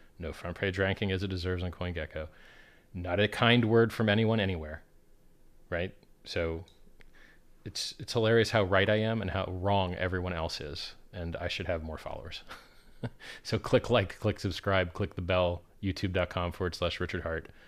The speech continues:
twitter dot com forward slash Richard Heart win. I mean, look at this pitiful garbage. We've only got right now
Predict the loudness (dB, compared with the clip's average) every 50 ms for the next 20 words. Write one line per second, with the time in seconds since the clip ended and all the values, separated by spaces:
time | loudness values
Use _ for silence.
0 | -20 -20 -20 -20 -16 -4 0 2 4 4 4 4 2 2 0 -2 -4 -4 -4 -4
1 | -2 -2 -2 -2 -2 -2 -2 -2 -2 -2 -6 -6 -6 -6 -6 -6 -6 -6 -4 -4
2 | -4 -4 -4 -6 -8 -14 -20 -20 -20 -20 -20 -20 -20 -20 -20 -16 -6 0 4 6
3 | 6 8 8 8 6 4 4 4 4 4 2 0 0 2 2 2 2 2 -2 -4
4 | -6 -10 -18 -20 -20 -20 -20 -20 -20 -20 -20 -20 -20 -20 _ -8 0 4 6 8
5 | 8 8 8 8 8 10 8 8 8 6 4 2 2 2 0 0 0 -2 -4